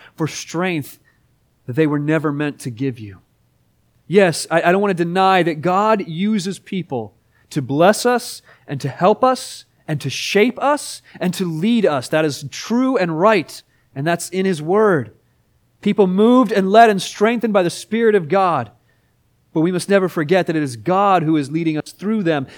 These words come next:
They are a conduit. They are the means of God's strength to us, not the source of that strength.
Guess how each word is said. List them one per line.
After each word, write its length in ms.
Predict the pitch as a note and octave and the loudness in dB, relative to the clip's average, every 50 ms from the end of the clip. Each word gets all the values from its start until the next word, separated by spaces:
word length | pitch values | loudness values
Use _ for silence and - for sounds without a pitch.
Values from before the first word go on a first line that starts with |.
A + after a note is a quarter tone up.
| - | -8
They 180 | C#3 D#3 F#3 G3+ | -2 0 2 4
are 80 | F#3 D#3+ | 4 2
a 80 | C#3 | 2
conduit. 840 | - - - - - A#3+ C4+ C4+ A#3+ G3+ F3+ D#3 C#3+ - - - - _ _ _ _ _ _ _ | 0 -4 -12 -10 -6 -4 -2 -2 0 0 0 0 0 -4 -6 -14 -20 _ _ _ _ _ _ _
They 200 | - C3+ F#3+ A3 | -2 0 2 4
are 80 | A3 G3 | 4 2
the 100 | F3 E3+ | 2 0
means 680 | D#3+ E3+ G3 A#3 D4 D#4 C#4 A#3 G3+ F3+ E3 D#3 - | -2 0 2 4 4 6 6 4 4 2 0 -4 -4
of 200 | - E3 D3+ B2+ | -4 -4 -2 0
God's 340 | B2+ F3 E3 D#3+ D#3 D3 - | 0 0 2 2 0 -2 -4
strength 480 | - - - - D#3+ D#3 C#3 B2+ - | -10 -12 -10 -8 -8 -8 -8 -8 -12
to 180 | - - D3 C#3 | -6 -4 -4 -2
us, 240 | C3+ B2 A#2 - - - - - | -2 -2 -4 -6 -12 -18 -20 -12
not 480 | - D#3 F3 G#3 A#3+ C4+ A#3 - - - - - _ | -6 0 2 4 4 4 4 0 -6 -14 -18 -16 _
the 140 | D#3 D#3 E3 | -8 -6 -6
source 640 | - - - C4+ D#4 C#4 G3+ - - - - - - _ _ _ | -6 -4 -2 2 4 4 4 4 0 -8 -12 -14 -16 _ _ _
of 120 | D#3 D3+ | -6 -2
that 200 | C#3+ F3 D3+ - | 0 0 0 -2
strength. 560 | - - - - D#3 D#3 C#3+ A#2+ F#2+ - - | -6 -12 -10 -6 -6 -6 -6 -6 -8 -14 -20